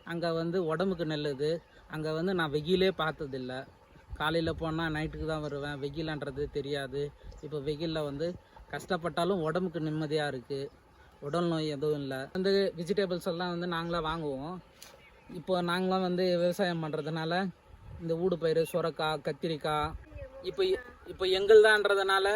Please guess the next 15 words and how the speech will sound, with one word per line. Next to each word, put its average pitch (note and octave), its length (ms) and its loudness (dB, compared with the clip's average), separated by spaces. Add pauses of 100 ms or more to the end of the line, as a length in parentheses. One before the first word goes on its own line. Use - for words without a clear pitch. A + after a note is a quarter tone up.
இயற்கையா F#3+ 400 4
விவசாயம் F3+ 400 0
பண்றதுனால, E3+ 480 0
இந்த E3+ 240 2
வெஜிடபிள்ஸ் E3+ 560 -2
சாப்பிட்டா E3 320 -2
உடம்புக்கு E3 380 -2
நல்லது. D#3 400 0
எந்த D#3+ 220 0 (100)
இது D#3 200 0
கெமிக்கல்ஸ் D#3+ 460 -2
யூஸ் D#3 260 -6
பண்ணாத D3 400 -2 (360)
டேஸ்டியாவும் E3+ 600 0
இருக்கு. B2+ 280 -6